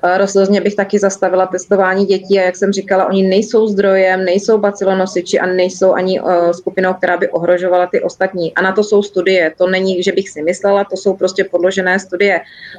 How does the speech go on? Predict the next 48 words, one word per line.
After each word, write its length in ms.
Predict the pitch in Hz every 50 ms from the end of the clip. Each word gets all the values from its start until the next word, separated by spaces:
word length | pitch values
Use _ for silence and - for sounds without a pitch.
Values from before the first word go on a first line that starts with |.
| - - _ _ -
Zda 260 | 185 170 180 202 220
jsou 220 | 220 - 294 285 277
tyčinky 400 | 262 254 - 269 262 254 269 254
karcinogenní, 920 | - 214 226 233 - 269 247 247 240 233 240 240 240 240 233 233 233 233
eh, 180 | - 202 202 190
vedly 240 | 208 208 214 233
se 160 | 233 - - -
o 80 | -
tom 240 | 233 240 233 233 233
hodně 340 | 208 220 202 208 226 233 214
debaty. 380 | 190 180 196 202 208 - 233
Já, 200 | 214 196 190 196
co 120 | 202 - 202
jsem 200 | - 214 208 208
se 180 | 208 220 202
ptala, 420 | 208 - - - 196 185 190 196 196
co 120 | 202 208
jsem 160 | 208 233 214
měla 240 | 208 208 208 208 202
možnost 600 | 202 185 185 202 208 202 202 214 214 226 226 - -
ověřovat 600 | 196 190 196 202 202 202 214 208 190 202 202 202
z 40 | 202
nějakých 380 | 196 190 196 190 - 180 190
zdrojů, 340 | 180 - 190 196 196 196 196
bylo 220 | 190 190 185 190 185
mi 100 | 185 190
řečeno, 420 | 202 175 - - 190 185 185 170
že 140 | 170 165 156
ne, 260 | 160 180 196 214 226
že 120 | 220 214
můžu 260 | 208 202 196 190 202 196
v 80 | -
klidu 240 | _ 185 170 156 165
spát, 420 | - - - - 190 196 214 240 - -
takže 340 | - 190 190 196 202 196 190 196 190 190 - _ _ _ -
to 100 | - 202
mě 160 | 202 196 196
tak 220 | 196 196 190 190 -
trošičku 580 | - 190 190 - 196 190 - - - 196 190
uklidnilo. 720 | 180 - - - - - 185 180 175 175 170 160 156 147 - -
Ale 200 | - 185 196 208
to 180 | 208 226 226 220
je 160 | 220 226 220
zase 420 | 208 202 202 - 214 196 196 196 202
samozřejmě 520 | - 196 196 202 190 190 190 196 190 -
od 120 | - 180
lékařů, 500 | 180 190 196 190 196 196 190 - 196 190
různých, 460 | 185 180 185 185 190 190 185 - -